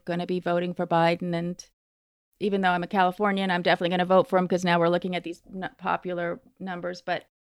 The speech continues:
here's what I would say to this. You know, after Hillary lost, there was this pathetic, hideous, endless keening of the women saying, "What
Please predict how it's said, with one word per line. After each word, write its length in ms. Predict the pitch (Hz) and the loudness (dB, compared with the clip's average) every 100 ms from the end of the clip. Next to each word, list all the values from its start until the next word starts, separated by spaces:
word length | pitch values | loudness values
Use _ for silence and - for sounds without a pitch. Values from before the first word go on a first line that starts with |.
| _ _ | _ _
here's 260 | 277 285 | 2 4
what 120 | 262 | 6
I 100 | 240 | 6
would 140 | 220 208 | 4 2
say 180 | 190 175 | -2 -2
to 80 | - | -4
this. 420 | - 165 - - _ _ _ _ _ _ _ _ _ _ - | -8 -10 -16 -18 _ _ _ _ _ _ _ _ _ _ -4
You 200 | 226 240 | 4 4
know, 400 | 214 196 190 - _ _ | 6 4 4 -2 _ _
after 760 | 233 240 269 - 247 226 220 208 | 8 8 6 2 0 2 2 2
Hillary 440 | 220 214 196 190 | 2 2 2 0
lost, 640 | 170 151 147 156 - - _ | 2 2 0 -2 -10 -20 _
there 200 | - 180 | -6 -2
was 200 | 196 196 | -2 -2
this 240 | - 185 - | -4 -8 -8
pathetic, 1120 | - 196 - - 269 277 254 220 185 - - _ _ _ _ _ _ _ | -8 -8 -10 -10 -2 0 2 2 0 -4 -20 _ _ _ _ _ _ _
hideous, 800 | - - 277 320 277 202 180 - - | -16 -6 -2 0 2 0 -4 -12 -8
endless 800 | - 233 294 277 254 214 196 - - | -2 2 4 4 2 0 -4 -12 -16
keening 600 | - - 285 302 285 254 | -6 0 4 6 6 6
of 120 | 226 | 4
the 100 | 208 | 2
women 480 | 202 202 190 175 170 | 4 2 2 0 -2
saying, 400 | - 185 165 190 _ _ | -2 -2 -2 -6 _ _
"What 320 | 254 427 480 | 2 6 6